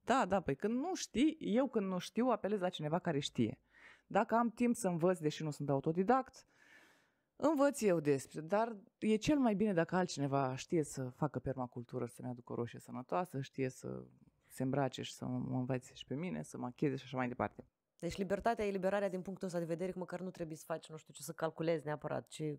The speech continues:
Speaker 1: Da, să te duci la, uh, la cumpărături și chiar dacă e cardul gol, să nu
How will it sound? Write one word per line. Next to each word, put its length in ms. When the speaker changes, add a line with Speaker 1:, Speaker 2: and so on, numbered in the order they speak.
Speaker 1:
Da, 420
să 160
te 120
duci 300
la, 540
uh, 440
la 180
cumpărături 840
și 300
chiar 240
dacă 240
e 40
cardul 360
gol, 500
să 220
nu 300